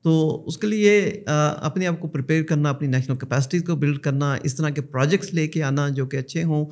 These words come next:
जिनमें इनोवेशन का कंपोनेंट भी हो किसी हद तक, ठीक है, लेकिन वो हमारे बड़े फंडामेंटल इश्यूज को भी एड्रेस कर रहा हो। तो I think this is what is needed,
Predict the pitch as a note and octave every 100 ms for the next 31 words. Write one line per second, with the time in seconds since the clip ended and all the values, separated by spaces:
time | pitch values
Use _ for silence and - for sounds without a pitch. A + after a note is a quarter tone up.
0 | - - - D3+ C#3+ - C#3+ B2+ C#3+ E3
1 | E3 E3 C#3+ C3 D3+ D3+ D#3 D3 D3 C3
2 | C#3 C#3+ C#3+ C3 - C3 - - _ C3+
3 | C3 D3 - C#3+ D#3 D3 C#3 C#3+ C#3+ A#2+
4 | D#3+ F#3 E3 D3+ D3 C3 C#3+ C3+ F3 F3
5 | - - - E3+ F#3+ F#3 F#3+ F3 E3 C3+
6 | D3 - C#3+ C3+ C3+ B2+ C3+ C3 - _
7 | - D#3+ D#3+ - - D3+ A3+ A3 - -
8 | B2+ E3+ G3+ G3+ D3+ D#3 D3+ - A#2+ A#2
9 | A2+ F2